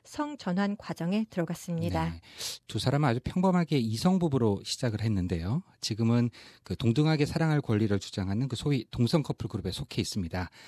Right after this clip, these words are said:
Speaker 2: 이 성 정체성 문제는 많은 경우에 이혼으로 이어지기도 하는데요. 두 사람이 당면한 도전 어떻게 극복을 했는지 좀 궁금하네요.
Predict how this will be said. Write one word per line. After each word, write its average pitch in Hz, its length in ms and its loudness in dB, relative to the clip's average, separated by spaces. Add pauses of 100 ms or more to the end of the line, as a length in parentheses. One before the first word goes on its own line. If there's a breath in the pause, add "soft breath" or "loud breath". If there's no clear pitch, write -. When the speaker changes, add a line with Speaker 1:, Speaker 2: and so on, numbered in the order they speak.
(320 loud breath)
Speaker 2:
이 127 80 0
성 202 320 4
정체성 147 580 2
문제는 131 560 4
많은 131 300 0
경우에 165 360 2
이혼으로 165 640 4
이어지기도 113 520 0
하는데요. 107 640 0 (380 soft breath)
두 - 80 -2
사람이 139 300 2
당면한 117 640 2
도전 98 260 -4
어떻게 95 300 0
극복을 123 480 -2
했는지 117 320 -2
좀 131 160 -4
궁금하네요. 90 580 -2